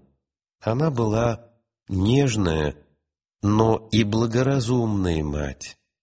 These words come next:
и умела материнские ласки соединять с потребной строгостью. По праздникам и воскресеньям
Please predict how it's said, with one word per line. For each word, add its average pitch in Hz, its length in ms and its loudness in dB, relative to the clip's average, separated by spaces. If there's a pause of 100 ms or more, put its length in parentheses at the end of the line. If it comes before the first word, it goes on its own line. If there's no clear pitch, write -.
(220)
и 92 60 -2
умела 101 460 2
материнские 101 840 -2
ласки 104 560 -2 (380)
соединять 92 680 0
с - 40 -12
потребной 92 680 -2
строгостью. 98 920 -4 (1160)
По - 100 -6
праздникам 120 760 0
и 87 40 0
воскресеньям 110 1000 -4